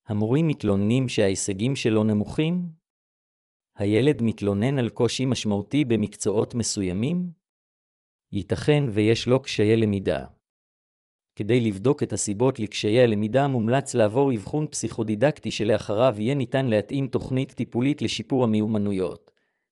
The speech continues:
כלים ללמידה אפקטיבית והעלאת הביטחון העצמי, ובכך להביא להצלחה בלימודים ולשיפור משמעותי בערך והדימוי העצמי של הילד. מרפאת בלנס. מרפאת בלנס נוסדה על ידי דוקטור שרון ציחורי,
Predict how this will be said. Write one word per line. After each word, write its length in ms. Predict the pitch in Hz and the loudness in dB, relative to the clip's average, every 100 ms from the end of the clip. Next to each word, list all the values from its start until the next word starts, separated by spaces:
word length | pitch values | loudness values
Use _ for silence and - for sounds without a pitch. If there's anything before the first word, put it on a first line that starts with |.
| - | -4
כלים 280 | 113 165 | -2 0
ללמידה 500 | 156 113 107 107 135 | 0 0 0 2 2
אפקטיבית 720 | 135 - 110 - 147 147 143 98 | 2 -4 -8 -4 -2 -2 -4 -2
והעלאת 460 | 107 107 113 139 | 0 2 0 0
הביטחון 500 | 120 107 - - 151 | -2 0 -4 -2 0
העצמי, 460 | 127 107 - 135 147 | 0 -2 -4 -4 -4
ובכך 440 | 135 104 104 151 135 | -4 -4 -2 -2 0
להביא 260 | 107 110 143 | -2 0 2
להצלחה 580 | 120 - 113 104 135 | 2 0 -6 0 2
בלימודים 580 | 120 117 110 110 117 151 | 2 2 0 -2 -2 -2
ולשיפור 500 | 139 107 110 - 151 | -2 -2 -4 -2 -2
משמעותי 600 | 131 - 113 101 101 151 | -2 -2 -2 -2 -2 -2
בערך 440 | 120 117 127 143 - | 0 2 2 0 -2
והדימוי 440 | 104 101 107 131 127 | -2 0 -2 0 0
העצמי 380 | 107 - 131 | -2 -2 -6
של 220 | 127 110 104 | -2 -2 0
הילד. 520 | 101 92 69 60 - _ _ _ _ _ _ _ _ _ - | 0 -2 -6 -12 -20 _ _ _ _ _ _ _ _ _ -6
מרפאת 520 | 123 107 - 151 147 | 0 0 2 2 2
בלנס. 720 | 98 95 85 78 - - - - _ _ _ _ _ _ _ _ - | 0 0 -2 -6 -10 -12 -12 -18 _ _ _ _ _ _ _ _ -4
מרפאת 520 | 120 101 117 151 170 | -2 0 2 2 0
בלנס 440 | 104 104 101 98 | 0 0 0 -4
נוסדה 380 | 104 107 113 139 | -6 -6 0 2
על 100 | 143 | 2
ידי 240 | 107 107 117 | 2 2 2
דוקטור 440 | 120 120 - 131 | 0 0 -2 -2
שרון 380 | - 123 123 131 | 0 0 2 -2
ציחורי, 600 | - 113 - 131 107 95 | -4 -6 -2 0 -2 -6